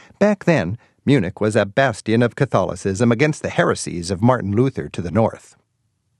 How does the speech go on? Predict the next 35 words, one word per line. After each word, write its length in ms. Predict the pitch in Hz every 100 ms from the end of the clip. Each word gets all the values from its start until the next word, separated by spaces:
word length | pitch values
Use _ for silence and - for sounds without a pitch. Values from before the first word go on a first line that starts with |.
| _ _
Notice 380 | 107 139 180 -
how, 280 | 131 127 - -
at 160 | 113 -
the 80 |
four 340 | - - 143 165
corners 460 | - 143 123 104
of 100 | 92
the 80 | -
statue, 500 | 90 160 156 - 80 92 - -
the 80 | -
cherubs 500 | - - 269 220 139
are 120 | 117
fighting 440 | - - 143 143 151
the 100 | 85
four 360 | - - 156
great 340 | 170 139 120 - _
biblical 460 | - 117 127 - - -
enemies 460 | 131 87 85 95
of 180 | 101 80
civilization. 840 | - 104 104 110 110 78 - - - _ _ _ _ _ _
See 220 | - - 196
if 100 | 196
you 100 | 196
can 160 | 160
find 340 | 117 110 123 107
them. 220 | 76 - _ _ _ _ _ _
There's 300 | 107 107 - -
the 160 | 117
Dragon 480 | 95 98 95 110 135
of 140 | 135 101
War, 460 | 92 76 95 190 - _ _ _ _ _ _ _ _ _
the 120 | - 123
Lion 380 | 127 139 147
of 120 | 151 123
Hunger, 500 | 170 185 120 -